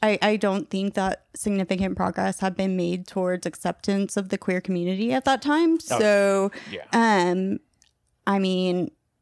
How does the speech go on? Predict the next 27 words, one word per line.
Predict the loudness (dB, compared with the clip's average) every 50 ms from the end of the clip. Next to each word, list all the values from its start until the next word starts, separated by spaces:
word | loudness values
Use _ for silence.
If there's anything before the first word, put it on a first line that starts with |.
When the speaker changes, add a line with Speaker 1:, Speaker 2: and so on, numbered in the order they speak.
| _ _ _ -8
Speaker 1:
for | -2 0 0 0 -2 -2 0 2 4 6
all | 6 6 4 4
I | 4 4 4
know, | 4 2 2 0 0
John | 0 0 0 2 2 2
Knowles | 0 0 0 0 -2 -4
is | -8 -6
the | -4 -2
one | 0 0 -2 -2
still | -6 -6 -4 -4 -4 -4 -4 _
grappling | -2 0 0 0 2 0 0 0 2 2 0
with | -2 -2 -2
denial. | -2 0 2 2 2 4 4 4 4
Speaker 2:
<laughs> |
Right, | 4 6 6 6 4 4 2
Jesus. | 0 0 0 0 0 0 0 0 2 4
Speaker 1:
<laughs> |
Um, | 4 4 4 4 4 4 4 4 4 4 4 4 2 2 0 -2 -4 -6 -14 -18 -18 -18 -20 -6 0
but | 2 4 4
anyways, | 4 4 4 4 4 4 4 4 2 2 0 -2 0
um, | 2 2 2 2 2 2 2
Levithan, | 2 2 2 2 0 0 2 2 2 2 4 4 4 4 4 4 2 2 0 -2 -8 -16 -4 0
uh, | 2 4 4 4 4 2 2 0 0 -2 -4 -8 -12 -8
writes, | -4 0 2 4 4 4 4 2 0 -2 -6 -10 -4
he | 0 0 0
says, | 2 4 4 6 6 6 6 4 2 -2 -8 -16 -20 -20 -20 -20 -20 -20 _ _ _ _ _
"So | -6 2 4 6 6 8 6 4 2